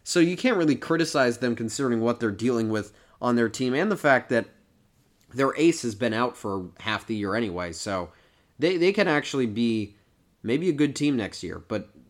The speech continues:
then again, the last time we said that, maybe pick them as a playoff sleeper, they just completely were one of the worst teams in the league. So you never know what happens with them. Um, but maybe, maybe this time the free agency signing isn't Javi Baez.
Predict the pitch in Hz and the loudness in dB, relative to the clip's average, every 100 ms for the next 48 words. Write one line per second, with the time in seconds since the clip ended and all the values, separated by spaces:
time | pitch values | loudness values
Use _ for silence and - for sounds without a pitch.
0 | _ - 123 113 117 104 95 101 110 107 | _ -2 0 2 0 -2 -4 -4 0 0
1 | - 98 92 - 92 87 92 - _ _ | -2 -8 -8 -8 -8 -6 -8 -8 _ _
2 | _ 104 104 101 92 98 - 101 92 87 | _ -10 -6 -4 -6 -8 -8 -8 -8 -8
3 | 110 98 92 - - 120 - 90 87 95 | -4 -4 -4 -8 -4 -4 -4 -8 -8 -8
4 | 90 95 90 - - 87 - 123 120 101 | -8 -8 -12 -14 -14 -14 -8 -4 -4 -6
5 | 82 - _ _ _ _ _ 101 98 101 | -10 -12 _ _ _ _ _ -8 -6 -4
6 | 98 95 95 - 104 90 85 92 85 - | -6 -6 -6 -8 -10 -10 -10 -10 -10 -10
7 | 104 87 - _ - 135 131 117 101 101 | -6 -6 -8 _ -4 2 2 2 0 -4
8 | 98 90 87 82 123 123 117 113 _ _ | -6 -8 -12 -6 0 0 0 -4 _ _
9 | - 101 95 95 - 202 175 - - _ | -12 -6 -6 -6 4 6 6 4 -8 _
10 | _ _ _ 117 117 113 104 - 117 107 | _ _ _ 0 0 0 -4 -4 -2 -2
11 | 101 90 98 90 90 101 95 87 90 - | -4 -6 -6 -8 -6 -4 -4 -6 -12 -12
12 | 87 92 87 87 87 85 87 87 87 82 | -10 -8 -8 -10 -12 -12 -12 -12 -10 -10
13 | 80 - - | -12 -14 -18